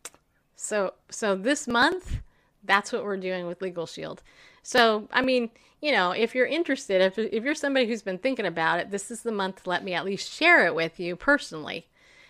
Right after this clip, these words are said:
Uh, if you're not, then that's okay. Um, you know, you could probably donate to wherever you want. I'm picking this camp because it's local here to Tennessee, literally in our backyard.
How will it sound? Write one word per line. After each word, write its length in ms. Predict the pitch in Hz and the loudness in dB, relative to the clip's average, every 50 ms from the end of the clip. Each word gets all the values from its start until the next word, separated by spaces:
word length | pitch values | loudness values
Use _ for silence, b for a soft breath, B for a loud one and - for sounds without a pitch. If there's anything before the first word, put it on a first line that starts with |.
| b b b | b b b
Uh, 400 | - 185 185 180 175 175 170 160 - | -2 0 0 2 2 2 0 0 0
if 380 | - 247 220 208 - - - - | 2 2 2 2 2 -12 -10 -6
you're 140 | 185 190 | -4 -2
not, 400 | 180 180 180 202 240 - - 196 | 0 2 2 2 0 -2 -2 -4
then 120 | 185 175 175 | -6 -4 -2
that's 220 | 175 175 175 - | -2 -2 -2 0
okay. 540 | 202 185 180 - 196 175 170 180 226 240 _ b b b b b b b - | -2 -2 0 0 0 0 2 0 -2 -4 _ b b b b b b b -2
Um, 420 | - 175 175 170 165 170 175 185 | 0 0 0 0 0 -2 -4 -6
you 80 | 190 180 | -6 -4
know, 120 | 180 170 | -2 -2
you 160 | 170 185 190 | -2 -4 -6
could 140 | - 196 180 | -8 -10 -6
probably 320 | - 185 185 180 185 180 | -4 -2 -2 0 -2 -2
donate 440 | 175 165 170 170 170 170 170 - - | 0 -2 -2 -2 -2 -4 -6 -6 -8
to 100 | - 185 | -10 -6
wherever 280 | 175 170 165 165 170 165 | -4 -2 -2 -2 -2 -4
you 100 | 160 170 | -6 -6
want. 300 | 196 196 180 - - - - | -4 -4 -4 -4 -4 -6 -6
I'm 220 | - 185 185 180 | -6 -4 -4 -4
picking 360 | 180 - 208 196 185 165 160 151 | -6 -6 -10 -8 -8 -10 -10 -10
this 180 | 160 151 - | -10 -10 -12
camp 420 | - - 240 220 196 165 160 156 - _ - | -10 -8 -6 -4 -4 -4 -4 -6 -10 _ -14
because 280 | - - 180 160 151 | -10 -8 -8 -8 -8
it's 200 | 160 151 - - 175 | -10 -14 -12 -6 -4
local 280 | 175 190 190 - 226 | -4 -4 -2 -4 -6
here 220 | 214 - 233 233 226 | -4 0 0 2 2
to 100 | 247 233 | 0 0
Tennessee, 680 | - 269 269 311 302 - - 220 196 185 208 220 _ _ _ _ B B B B B B B B B B B B B | 0 2 2 2 0 0 -2 -4 -2 -2 -2 -4 _ _ _ _ B B B B B B B B B B B B B
literally 360 | 196 196 196 214 214 214 214 220 | 0 0 2 2 0 0 -2 -2
in 100 | 214 208 | 0 0
our 140 | 208 214 220 | 2 0 2
backyard. 680 | 214 208 214 240 - 226 208 190 180 180 190 214 - | 2 0 0 0 0 -4 -2 0 2 2 0 0 -2